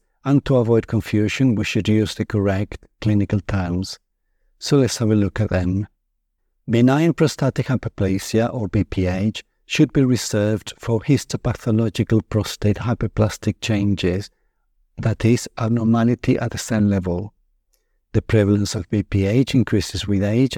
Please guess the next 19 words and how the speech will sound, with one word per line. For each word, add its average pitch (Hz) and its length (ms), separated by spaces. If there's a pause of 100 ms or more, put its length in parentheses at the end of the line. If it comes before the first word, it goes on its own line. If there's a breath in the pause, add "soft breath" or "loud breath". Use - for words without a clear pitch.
and 110 200
whilst 113 540
it - 180
is - 180
often 120 280
associated 104 680
with 101 200
lats, 113 420 (420)
only 151 280
twenty-five 127 680
to - 100
fifty - 380
percent 101 400
of - 160
men 104 240
with 101 200
B 127 120
P 98 200
H 101 280